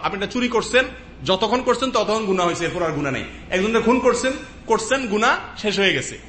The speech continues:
বরং পরবর্তীতে মনে হলে নিজের কাছে খারাপ লাগবে, তওবা করবেন, ঠিক না? কিন্তু চোখের গুনাহ এমন একটা জিনিস, চোখ দিয়ে হারাম জিনিস দেখেন,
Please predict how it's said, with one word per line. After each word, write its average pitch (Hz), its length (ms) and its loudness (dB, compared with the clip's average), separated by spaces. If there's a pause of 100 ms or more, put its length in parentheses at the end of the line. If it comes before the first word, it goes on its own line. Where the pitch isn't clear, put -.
(240)
বরং 214 280 4
পরবর্তীতে 220 460 2
মনে 190 220 0
হলে 196 160 -2
নিজের 180 220 -6
কাছে 160 160 -6
খারাপ 156 260 -2
লাগবে, 123 280 -2
তওবা 175 180 6
করবেন, 127 240 -2
ঠিক 214 140 2
না? 262 160 2 (360)
কিন্তু 185 260 -4
চোখের 254 320 6
গুনাহ 285 240 4
এমন 262 200 6
একটা 320 240 4
জিনিস, 240 260 2
চোখ 233 180 0
দিয়ে 226 160 2
হারাম 240 240 6
জিনিস 240 180 -2
দেখেন, 202 320 4